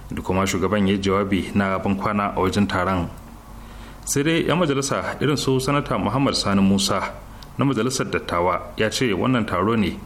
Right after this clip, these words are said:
wanda ake yi a kowace shekara, kuma kowa ya ga irin ayarin da shugaba Buhari yake kwasa ke tafi da su wajen irin waɗannan taruka tun daga lokacin da ya hau mulki. A cewar sanatan,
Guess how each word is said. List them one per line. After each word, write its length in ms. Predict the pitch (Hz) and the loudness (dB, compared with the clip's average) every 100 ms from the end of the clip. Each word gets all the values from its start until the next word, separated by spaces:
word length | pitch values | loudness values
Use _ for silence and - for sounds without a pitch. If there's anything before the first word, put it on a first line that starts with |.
| - - - - - | -14 -16 -16 -12 -4
wanda 140 | 85 | 0
ake 200 | 98 - | 0 0
yi 60 | 113 | 0
a 100 | - | 0
kowace 400 | - 127 101 - | 0 -2 0 0
shekara, 480 | - 107 87 78 - - | -2 -2 -2 -2 -4 -4
kuma 200 | 101 101 | -2 0
kowa 240 | - 110 | 0 0
ya 100 | 110 | 0
ga 120 | 107 110 135 | 0 0 0
irin 400 | 123 92 82 - - | 2 0 -2 -4 -2
ayarin 340 | 120 101 117 | 0 2 0
da 60 | - | 0
shugaba 320 | - 98 107 | 0 2 2
Buhari 380 | 98 98 113 117 | 0 0 2 0
yake 160 | - | -2
kwasa 600 | - 131 - 113 104 - - - - - | 0 2 2 2 -2 -4 -12 -18 -18 -8
ke 80 | 113 | -6
tafi 220 | - 117 | -2 0
da 80 | 98 | 0
su 180 | - 110 | 2 2
wajen 380 | 104 110 110 101 | 2 2 2 2
irin 240 | 127 117 107 | 0 2 2
waɗannan 360 | - 110 104 98 | 2 2 2 2
taruka 560 | 110 110 - 90 - - - - - - - | 0 0 -2 -2 -4 -10 -14 -16 -16 -16 -6
tun 200 | - 113 | -2 0
daga 160 | 107 92 | 0 2
lokacin 400 | 110 110 - 101 | 2 0 0 2
da 80 | 92 | 2
ya 60 | |
hau 100 | 87 | 4
mulki. 480 | 101 98 98 - 87 - - - - - - - - - | 4 4 2 0 -2 -4 -14 -18 -20 -20 -18 -18 -16 -8
A 60 | - | -2
cewar 240 | 165 156 | 0 2
sanatan, 540 | 143 156 151 147 90 | 2 0 0 0 -2